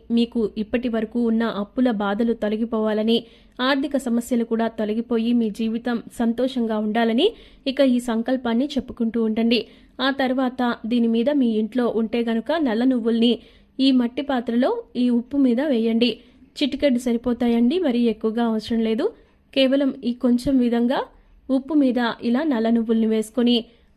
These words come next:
ఇల్లంతా కూడా తిరగండి. ఇల్లంతా తిరిగిన తర్వాత గుర్తుపెట్టుకోండి, ఈ మ-, ఈ మట్టి పాత్రలో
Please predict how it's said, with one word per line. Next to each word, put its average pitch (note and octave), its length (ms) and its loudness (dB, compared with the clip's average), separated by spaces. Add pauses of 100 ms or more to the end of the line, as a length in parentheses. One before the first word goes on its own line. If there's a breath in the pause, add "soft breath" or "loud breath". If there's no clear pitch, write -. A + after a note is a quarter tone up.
(120)
ఇల్లంతా B3+ 520 2
కూడా A3+ 240 -2 (100)
తిరగండి. A3+ 460 2 (960)
ఇల్లంతా C#4 420 4 (120)
తిరిగిన A#3+ 360 2
తర్వాత A3+ 340 -2 (220)
గుర్తుపెట్టుకోండి, A#3+ 760 -2 (140)
ఈ - 20 4 (120)
మ-, A3+ 100 -2 (100)
ఈ A#3+ 40 2 (100)
మట్టి G#3+ 300 -4
పాత్రలో A#3+ 380 0